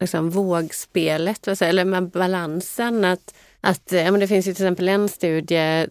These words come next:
tänker jag, inom hud som visar att, eh, S epidermidis, alltså, ehm, ja,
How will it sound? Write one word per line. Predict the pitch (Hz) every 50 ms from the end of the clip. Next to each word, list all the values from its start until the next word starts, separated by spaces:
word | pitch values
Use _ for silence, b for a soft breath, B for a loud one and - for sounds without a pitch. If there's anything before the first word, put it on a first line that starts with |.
| -
tänker | - 175 165 160 - 160
jag, | 156 160
inom | 156 151 151 151
hud | 160 170 160 151 151 156 - - 160
som | - - 170 156
visar | 156 156 156 156 - - 151 147
att, | 143 147 160 147 - _ _ _ _ -
eh, | 160 160 156 160 85 - - - _ _
S | - 165 143 - - -
epidermidis, | 160 - - 165 151 180 170 170 165 165 151 156 156 156 151 190 202 214 - - - - 165
alltså, | 170 160 - 160
ehm, | 156 151 151 151 147 147 147 147 147 143 147 147 147 143 147 - - 50 - - - _ _ _ _ - - -
ja, | - 156 - -